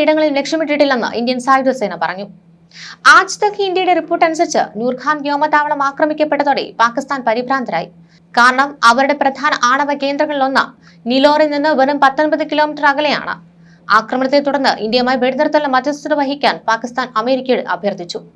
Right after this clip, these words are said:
തുടർന്ന് മെയ് പത്തിന് രാവിലെ പാകിസ്ഥാൻ ഡയറക്ടർ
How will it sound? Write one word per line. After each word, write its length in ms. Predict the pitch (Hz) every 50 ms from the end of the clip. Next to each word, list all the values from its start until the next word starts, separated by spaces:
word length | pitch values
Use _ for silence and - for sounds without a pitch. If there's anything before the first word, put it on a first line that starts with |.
| _ _ _ _ - - - - - _ _
തുടർന്ന് 320 | - 349 359 415 403 403 269 - - 233
മെയ് 120 | 254 277 269 277
പത്തിന് 300 | - 277 277 - 302 311 302 294
രാവിലെ 260 | 269 269 277 277 294 294 285
പാകിസ്ഥാൻ 400 | 269 269 262 294 285 294 - 294 285
ഡയറക്ടർ 260 | 269 262 262 262 294